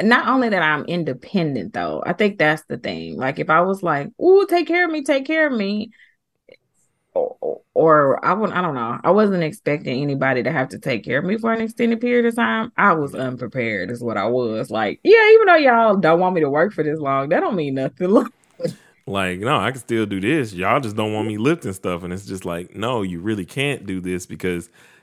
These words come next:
Speaker 2: you know, we use our core all the time.
Speaker 1: <laughs> Right.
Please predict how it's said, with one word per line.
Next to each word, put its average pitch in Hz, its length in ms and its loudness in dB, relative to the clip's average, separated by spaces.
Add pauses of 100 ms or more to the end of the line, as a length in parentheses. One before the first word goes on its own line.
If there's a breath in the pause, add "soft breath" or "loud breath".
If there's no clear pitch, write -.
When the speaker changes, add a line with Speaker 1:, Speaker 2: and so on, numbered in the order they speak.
(140)
Speaker 2:
you 90 140 -10
know, 104 140 0
we 95 140 -4
use 113 260 -2
our 92 120 -6
core 98 520 -4 (520)
all 92 240 0
the 78 120 -8
time. 85 460 -14 (340)
Speaker 1:
<laughs> 233 380 2
Right. 254 200 6